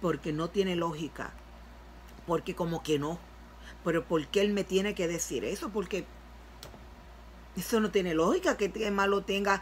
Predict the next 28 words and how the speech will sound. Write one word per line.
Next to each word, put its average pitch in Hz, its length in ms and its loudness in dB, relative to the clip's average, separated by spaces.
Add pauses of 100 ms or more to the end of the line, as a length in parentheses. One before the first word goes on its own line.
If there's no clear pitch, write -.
(220)
que 202 120 8
yo 202 100 6
me 196 120 4
vaya 190 300 6
por 170 160 2
acá 220 440 4 (680)
y 202 220 6
Él 196 160 6
quiere 190 240 2
por 160 220 2
acá. 208 380 0 (280)
Si 196 100 4
por 185 220 4
acá 180 480 4
avanzo 190 600 4
más 226 280 4 (260)
o 214 160 6
por 196 240 6
acá 202 500 4
yo 202 180 4
sé 202 180 0
cómo 190 260 2
salir, 208 540 2 (880)
por 214 160 6
acá 202 320 4
es 208 80 6
más 202 240 2
fácil. 349 720 4